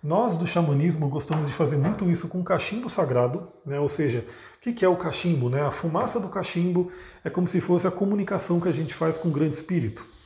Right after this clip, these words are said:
né, representando aí como os indígenas, né, norte-americanos chamam Deus, o Criador e assim por diante. Então no dia vinte e quatro do sete temos uma conexão com Netuno, muito interessante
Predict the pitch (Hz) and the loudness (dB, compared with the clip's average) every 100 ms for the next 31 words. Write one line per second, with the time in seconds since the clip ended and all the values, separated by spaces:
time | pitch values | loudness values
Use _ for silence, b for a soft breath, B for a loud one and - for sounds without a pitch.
0 | - 139 131 135 123 131 151 139 123 139 | -4 0 0 0 -2 0 -2 -2 0 0
1 | 147 B B B 151 151 131 143 123 151 | 0 B B B 0 0 2 0 2 0
2 | 131 117 117 135 131 127 139 143 139 156 | 2 0 0 0 -2 -2 -2 -2 0 -2
3 | 151 143 147 131 127 160 151 120 - 139 | 0 0 0 2 4 4 4 0 -4 -2
4 | 117 110 147 135 120 - 139 143 139 127 | -2 -2 -2 0 -2 -2 -4 -2 0 0
5 | 104 - B B B B B 170 220 269 | 0 -6 B B B B B 0 0 4
6 | 240 226 220 208 180 180 185 180 190 - | 4 4 4 4 4 2 2 2 2 2
7 | 180 180 190 185 185 175 185 180 196 196 | 2 2 0 0 0 0 -2 -2 -2 0
8 | 196 165 127 139 202 - 196 185 165 - | 2 2 2 2 0 0 0 2 0 2
9 | 165 165 | 0 0